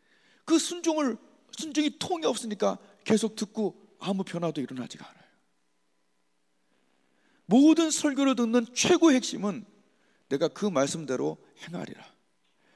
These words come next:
내가 감동 주신 말씀에 쉽지 않지만 행하리라." "오, 하나님, 나는 이거 먹고 죽을래, 먹고 죽을 시간도 없어요."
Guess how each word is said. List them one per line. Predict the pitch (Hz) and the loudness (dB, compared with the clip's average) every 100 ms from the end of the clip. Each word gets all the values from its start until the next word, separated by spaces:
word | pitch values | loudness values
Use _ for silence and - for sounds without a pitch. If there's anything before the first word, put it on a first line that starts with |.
| _ _ _ - | _ _ _ 4
내가 | 254 269 262 | 8 10 8
감동 | - 214 294 311 302 | 2 -2 2 0 2
주신 | 262 262 | -2 0
말씀에 | 233 208 202 214 190 - - _ _ | 0 -2 -2 -2 -2 -6 -20 _ _
쉽지 | - 359 - - | 4 4 4 0
않지만 | 247 190 190 170 - - | 0 0 -4 -4 -4 -12
행하리라." | - 233 208 - - _ _ _ _ _ _ _ _ _ _ _ - | -8 -8 -8 -14 -20 _ _ _ _ _ _ _ _ _ _ _ 6
"오, | 311 359 370 330 - - | 8 10 8 6 -2 -6
하나님, | 294 302 330 294 202 _ _ _ _ _ | -4 -4 -6 -12 -14 _ _ _ _ _
나는 | - 294 311 202 | -6 -4 -4 -6
이거 | 190 311 | -8 -8
먹고 | 269 269 269 | -8 -10 -10
죽을래, | - 254 294 240 - | -12 -12 -4 -4 -4
먹고 | 151 277 - - 339 - | 2 2 2 -6 -6 -6
죽을 | - 262 349 | -16 -6 -6
시간도 | 240 - 403 392 381 | -6 -8 -6 -2 0
없어요." | 302 214 240 214 226 - | 0 0 2 4 4 2